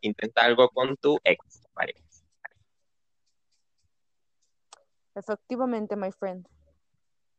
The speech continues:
Speaker 1: Pero normalmente utiliza las,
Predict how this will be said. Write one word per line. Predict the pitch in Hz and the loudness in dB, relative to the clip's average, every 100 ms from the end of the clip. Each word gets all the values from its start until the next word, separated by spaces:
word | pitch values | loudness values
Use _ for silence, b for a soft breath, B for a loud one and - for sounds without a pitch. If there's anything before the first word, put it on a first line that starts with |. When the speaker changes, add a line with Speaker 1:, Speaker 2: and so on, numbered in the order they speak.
| _ _ _ | _ _ _
Speaker 1:
Pero | - 156 165 160 170 - | 2 6 8 10 8 6
normalmente | 131 127 143 156 160 | 4 4 6 4 2
utiliza | 151 - 123 123 147 | -2 0 -2 4 4
las, | 139 123 127 - | 6 4 2 -6